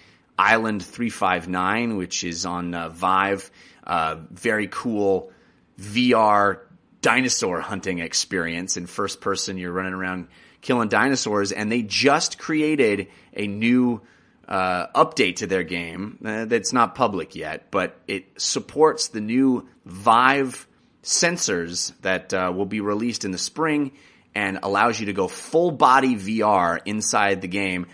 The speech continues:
I got a chance to try it, put my whole body <laughs> inside the game, and kick some dinosaurs, literally kick them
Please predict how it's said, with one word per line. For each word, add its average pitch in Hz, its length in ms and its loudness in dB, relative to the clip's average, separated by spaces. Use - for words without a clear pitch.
I 117 100 0
got 120 140 2
a 117 60 0
chance 110 440 -2
to - 80 -10
try 135 340 2
it, - 160 0
put 123 120 -8
my 104 140 2
whole 123 180 2
body 120 400 4
<laughs> 120 100 -8
inside 135 460 2
the 123 80 -2
game, 123 460 0
and 92 200 -10
kick - 240 0
some 107 220 0
dinosaurs, 98 800 -2
literally 101 580 0
kick - 260 -2
them 71 280 -10